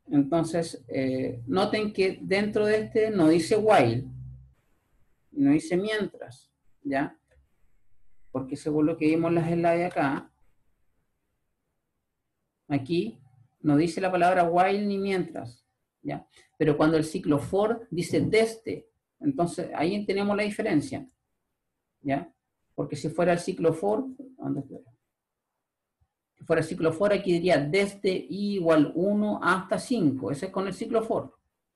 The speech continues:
Y el ciclo for no incrementa la variable de iteración. Aquí adentro, se incrementa solo. El mientras necesita que yo incremente el i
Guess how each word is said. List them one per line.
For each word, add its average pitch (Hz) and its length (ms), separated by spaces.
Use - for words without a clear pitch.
Y 151 100
el 143 40
ciclo 160 320
for 190 180
no 185 120
incrementa 175 680
la 131 100
variable 135 420
de 127 80
iteración. 120 580
Aquí 143 220
adentro, 123 360
se 139 140
incrementa 139 420
solo. 156 380
El 123 160
mientras 180 400
necesita 156 760
que 139 160
yo 160 100
incremente 180 720
el 285 120
i 202 380